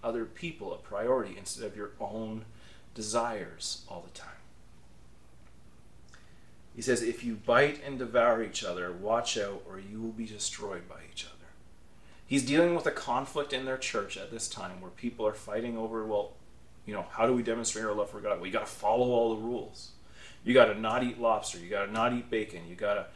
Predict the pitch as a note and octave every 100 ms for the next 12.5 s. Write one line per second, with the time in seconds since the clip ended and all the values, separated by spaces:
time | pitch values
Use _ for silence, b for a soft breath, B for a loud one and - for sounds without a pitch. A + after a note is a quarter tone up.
0 | B B - A#2 B2+ - C3 A#2+ A#2+ A#2
1 | A#2 G#2+ G#2 F#2 G2+ G2+ G2+ A2+ A#2+ A2+
2 | - A2+ G#2+ A2 G#2+ A2 G#2 G2 F2 F2+
3 | G2 G#2 A2 A#2+ A2+ A2+ G#2+ A2 A2 G#2+
4 | G#2+ G2+ G2+ F2+ - B B B B G#2
5 | G2+ G2+ G2+ G2 G#2+ B2 A#2+ A#2 - -
6 | A2+ A2 G#2 E2+ G2+ A2 - - B -
7 | A2+ D#3 D3 C#3 A#2 D#3 E3 D3 C#3 C#3+
8 | A2 G#2+ A2 B2 A#2+ E3+ E3+ - A#2 A#2
9 | F#2+ F2 - - G#2+ G#2+ - G2+ G2 A2+
10 | A2 - B B - - C#3 D3 C3+ A#2
11 | B2 G#2+ A2 A2 G#2 D#3 C#3 A#2 G#2 G2
12 | G2 - B2 A2